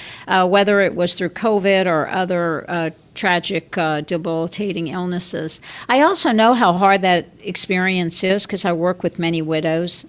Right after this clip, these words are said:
and I learned, I've learned a lot from the relationships I've developed with them.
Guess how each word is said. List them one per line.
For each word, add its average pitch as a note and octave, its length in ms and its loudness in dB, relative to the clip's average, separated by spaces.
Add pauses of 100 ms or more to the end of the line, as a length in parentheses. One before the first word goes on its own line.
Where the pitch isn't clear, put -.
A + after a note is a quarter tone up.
(120)
and E3+ 300 -2
I F3 140 -2
learned, E3+ 440 -2
I've F3+ 200 -4
learned F#3 520 0
a F#3+ 120 -4
lot E3+ 420 -2
from D#3+ 580 -4
the F#3+ 140 -8
relationships G#3+ 960 4
I've E3 160 2
developed D#3+ 500 -2
with D#3 220 -6
them. C#3 300 -10